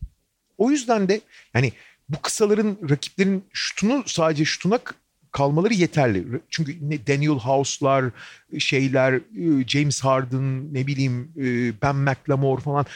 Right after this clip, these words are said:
fi-, ya da Robert Covington fiziğini kullanarak oynayan oyuncular olmadıkları için fizikli olmalarına karşın ya da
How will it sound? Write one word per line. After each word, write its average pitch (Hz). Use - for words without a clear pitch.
fi-, 156
ya 123
da 143
Robert 139
Covington 160
fiziğini 147
kullanarak 180
oynayan 175
oyuncular 175
olmadıkları 214
için 165
fizikli 123
olmalarına 123
karşın 95
ya 123
da 123